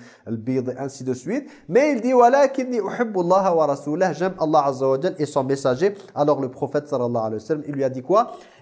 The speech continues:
Anta ma'a man ahbabta. » Tu seras avec ceux que tu aime. Ça veut dire avec Rasulullah alayhi salatu wa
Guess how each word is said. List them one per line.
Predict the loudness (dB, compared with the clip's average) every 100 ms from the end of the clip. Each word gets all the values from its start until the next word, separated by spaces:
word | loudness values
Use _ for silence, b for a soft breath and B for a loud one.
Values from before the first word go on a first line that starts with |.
| _
Anta | 0 0 0 -2
ma'a | 0 0 0 0
man | 0 -4 -6
ahbabta. » | -10 -8 -8 -10 -10 -14 -14 b b
Tu | -10 -10
seras | -10 -6 -6
avec | -2 -4 -4 -10
ceux | -2 -2
que | 0 -4
tu | -6 -8 -10 -12 _ _ _ _
aime. | -10 -8 -10 -16 -18
Ça | -14
veut | -10 -8
dire | -6 -6
avec | -8 -8 -6
Rasulullah | -8 -6 -6 -4 -2 -2 -2
alayhi | -4 -4 -8
salatu | -8 -6 -4 -2
wa | 0 0 -2